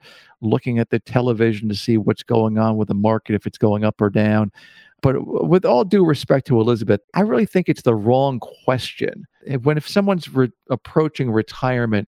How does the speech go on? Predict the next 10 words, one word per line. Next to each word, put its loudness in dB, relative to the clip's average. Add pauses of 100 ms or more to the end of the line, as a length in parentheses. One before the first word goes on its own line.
(140)
I 0
would 0
suggest -2
that 0
the 6
right 2
question 0
to -4
ask -2
is, -2